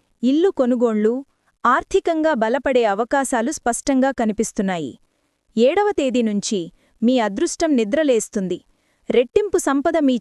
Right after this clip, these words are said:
చేతుల్లోకి వచ్చే సమయమిది. అంగారకుడి ఈ ముప్పై తొమ్మిది రోజుల మాయాజాలం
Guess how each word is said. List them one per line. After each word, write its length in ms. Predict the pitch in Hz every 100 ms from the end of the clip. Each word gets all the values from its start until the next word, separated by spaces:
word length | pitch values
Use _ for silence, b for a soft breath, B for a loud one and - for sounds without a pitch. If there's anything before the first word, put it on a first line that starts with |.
| 247
చేతుల్లోకి 480 | 254 311 277 262 262
వచ్చే 320 | 220 - 226
సమయమిది. 640 | - 220 262 214 180 160 - _ _ _ _ _ _ _ _ _
అంగారకుడి 640 | 226 285 403 403 359 320 262
ఈ 200 | 247 233
ముప్పై 380 | 220 - 370 392
తొమ్మిది 380 | 320 277 247
రోజుల 300 | 247 226 233
మాయాజాలం 840 | 214 202 226 285 247 226 240 247